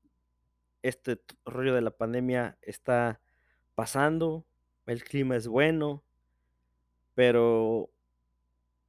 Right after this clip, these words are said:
me he sentido muy bien y espero que tú también lo estés pasando muy bien. Y si no, recuerda que, mm, como decían mis abuelos, <laughs>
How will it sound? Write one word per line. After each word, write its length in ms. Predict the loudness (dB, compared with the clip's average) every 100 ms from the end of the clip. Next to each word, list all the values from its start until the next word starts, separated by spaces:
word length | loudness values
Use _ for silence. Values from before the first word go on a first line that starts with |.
| _ _ _ -8
me 200 | -2 -2
he 40 |
sentido 420 | -2 -4 0 0
muy 220 | 2 0
bien 320 | 2 0 0 -6 _ _ _ _ _ _ _
y 80 | -2
espero 340 | 0 2 0
que 100 | 0
tú 140 | -6 -4
también 300 | -2 0 -2
lo 40 |
estés 260 | -4 -10 -14
pasando 380 | -12 -6 -4 -4
muy 220 | -2 -2
bien. 300 | -2 -2 -6 _ _ _ _ _ _ _ _ _ _ _
Y 140 | -6 -4
si 160 | 0
no, 440 | 2 2 2 -2 -12 -10
recuerda 540 | -10 -2 -2 0 -4
que, 400 | -4 -4 -4 -8 _ _ _ _
mm, 200 | -10 -10 -12 -6
como 560 | -2 0 2 0 -2 _
decían 880 | -8 -6 -2 2 2 2 0 -4 -8 _ _
mis 280 | -8 -6 -2
abuelos, 560 | 0 0 -2 -4 -10 -12
<laughs> 120 | -12